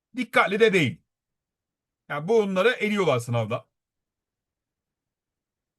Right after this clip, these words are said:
Yani genelde altmışlı rakamlarda kalıyor. Arkadaşımız hesaplamış. On altı küsur çıkmış, yukarı tamamlaması gerektiğini biliyor. Bu arkadaş biliyor. Ne yapacağını biliyor.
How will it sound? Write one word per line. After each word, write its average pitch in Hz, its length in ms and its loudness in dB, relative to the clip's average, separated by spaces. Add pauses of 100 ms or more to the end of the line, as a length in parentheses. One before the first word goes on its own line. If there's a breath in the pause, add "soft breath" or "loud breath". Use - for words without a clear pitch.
(880)
Yani 147 140 -10
genelde 190 540 4 (220)
altmışlı 185 400 -4
rakamlarda 113 440 0
kalıyor. 147 360 0 (1080)
Arkadaşımız 240 520 2
hesaplamış. 233 760 -2 (1080)
On 220 140 4
altı 214 240 6
küsur 180 220 -4
çıkmış, - 480 -6
yukarı 220 280 4
tamamlaması 202 400 2
gerektiğini 185 300 -4
biliyor. 113 280 -4 (300)
Bu 156 220 6
arkadaş 233 420 4
biliyor. 175 300 0 (800)
Ne 160 80 2
yapacağını 180 380 2
biliyor. 113 280 -2